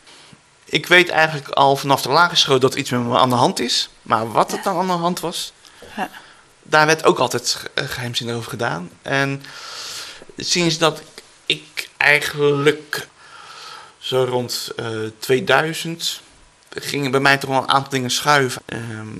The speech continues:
Speaker 1: ik kreeg ander werk. Het werd, was intensiever. Eh, het was wel werk wat ik, eh, heel erg leuk vond. En daar had ik taal en lezen heel erg bij nodig. Toen dacht ik van, ja, er is iets meer, maar wat? Op een gegeven moment heb ik me gewoon een keer laten testen.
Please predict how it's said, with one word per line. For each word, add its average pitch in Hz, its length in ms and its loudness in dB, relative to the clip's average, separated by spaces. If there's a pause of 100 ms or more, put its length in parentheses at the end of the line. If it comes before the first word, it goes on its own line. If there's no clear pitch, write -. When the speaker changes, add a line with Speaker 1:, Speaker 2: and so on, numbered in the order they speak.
(120)
Speaker 1:
ik - 100 -12
kreeg - 240 -8
ander 123 280 -4
werk. 151 480 0
Het - 260 -8
werd, 117 200 -10 (160)
was 123 160 -6
intensiever. 151 840 -2
Eh, 120 120 -2
het 107 260 -8
was 120 220 -2
wel 131 200 2
werk 117 240 -4
wat 117 200 -6
ik, 120 120 -10
eh, 113 120 -6
heel 135 200 4
erg 117 120 0
leuk 143 280 4
vond. 180 360 -4
En 123 460 -4 (440)
daar 127 160 4
had 127 140 -2
ik 131 240 -8
taal 135 500 2
en 131 180 -4
lezen 147 320 4
heel 123 200 0
erg 110 120 -6
bij 123 120 -4
nodig. 113 400 -8 (280)
Toen 135 200 -6
dacht 127 200 -6
ik 120 100 -8
van, - 120 -8
ja, 123 240 -2
er - 100 -8
is 143 120 0
iets 131 160 -2
meer, 151 260 4
maar 117 220 -2
wat? 170 340 2 (160)
Op - 60 -6
een 127 80 -4
gegeven 156 100 2
moment 160 180 0
heb 120 140 -2
ik 113 80 -12
me 117 120 -8
gewoon 123 360 -2
een 117 140 -10
keer 131 200 -6
laten 131 280 -6
testen. - 360 -2